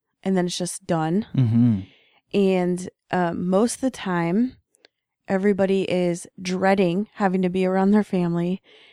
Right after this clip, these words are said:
Speaker 1: and dreading this whole day and the whole ordeal. The only thing I'm li-, liking about it this year is that the Seahawks are playing.
Speaker 2: They are,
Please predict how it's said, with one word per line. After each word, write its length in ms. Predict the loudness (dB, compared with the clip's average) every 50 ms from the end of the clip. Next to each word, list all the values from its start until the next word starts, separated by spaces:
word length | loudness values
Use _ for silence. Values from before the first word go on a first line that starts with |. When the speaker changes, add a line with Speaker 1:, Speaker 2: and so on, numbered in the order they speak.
| _ _ _ _
Speaker 1:
and 240 | -4 -2 -2 -2 -4
dreading 520 | -4 -2 0 0 2 2 2 2 2 2
this 160 | 0 -2 -4 -4
whole 440 | -10 -6 -2 0 2 4 4 2 2
day 500 | 2 2 2 4 4 2 2 0 -2 -4 -4
and 120 | -4 -4
the 40 | -4
whole 500 | -4 -2 -2 0 2 2 2 0 0 -4 -8 -16 _ _ _ _ _
ordeal. 680 | -4 -2 -2 -2 -2 -2 0 0 -2 -2 -6 -8 -10 _ _ _ _ _ _ _ _ _
The 120 | -2 2 4
only 280 | 4 6 6 4 4
thing 240 | 2 0 0 2 2
I'm 220 | 2 2 2 2 0
li-, 80 | 0 -4 _ _ _ -10
liking 380 | -4 -2 -2 -2 -2 -2 -2 -2
about 180 | 0 0 0 -2
it 120 | -2 -2
this 180 | -6 -8 -6 -4
year 140 | -4 -6 -4
is 160 | -6 -6 -6
that 160 | -6 -8 -10 -12
the 60 | -14
Seahawks 460 | -14 -12 -10 -10 -10 -12 -14 -14 -14
are 60 | -14
playing. 300 | -14 -14 -16 -18 -20 _ _ _ _ _ _ _ _ _ _ _ _ _ _ _ _ _ _ _ _ _
Speaker 2:
They 120 | 0 2 2
are, 200 | 2 0 -4